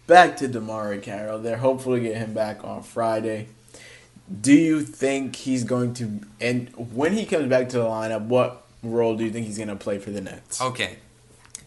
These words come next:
Speaker 2: So, I believe that Kenny Atkinson should take the approach that the Raptors are taking right now,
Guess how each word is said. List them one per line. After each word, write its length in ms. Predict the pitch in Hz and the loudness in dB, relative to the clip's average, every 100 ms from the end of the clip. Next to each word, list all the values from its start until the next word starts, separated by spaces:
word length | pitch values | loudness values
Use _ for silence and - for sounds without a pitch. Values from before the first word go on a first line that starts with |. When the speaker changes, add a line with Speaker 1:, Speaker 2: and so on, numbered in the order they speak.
| - | -16
Speaker 2:
So, 540 | - 120 113 107 104 - - - - _ _ - | -8 -4 -2 -2 -4 -10 -20 -20 -20 _ _ 0
I 240 | 131 160 175 | 4 4 4
believe 600 | 170 160 175 185 165 147 | 0 0 -2 -4 -6 -4
that 340 | 127 104 - - _ _ _ _ _ - | -2 -4 -8 -20 _ _ _ _ _ -6
Kenny 340 | 135 139 113 | -4 -2 -2
Atkinson 760 | 110 120 131 127 127 139 151 151 _ _ _ _ _ _ - | -2 -4 -8 -8 -8 -8 -10 -16 _ _ _ _ _ _ -14
should 360 | - 120 113 | -6 -6 -6
take 320 | - 117 110 117 | -6 -6 -6 -8
the 560 | 113 110 107 104 104 - _ _ _ - | -8 -6 -4 -6 -10 -14 _ _ _ -8
approach 680 | 107 - 127 123 123 120 - | -8 -4 -2 -2 -2 -6 -8
that 420 | 113 104 101 - - - | -2 -2 -2 -8 -20 -14
the 100 | 113 | -6
Raptors 880 | 107 104 104 120 - 127 131 127 - - - | -2 0 0 -2 -6 -6 -8 -10 -14 -16 -12
are 100 | 131 | -8
taking 380 | 143 143 147 151 | -6 -6 -6 -6
right 220 | 151 156 | -6 -6
now, 300 | 156 165 | -8 -8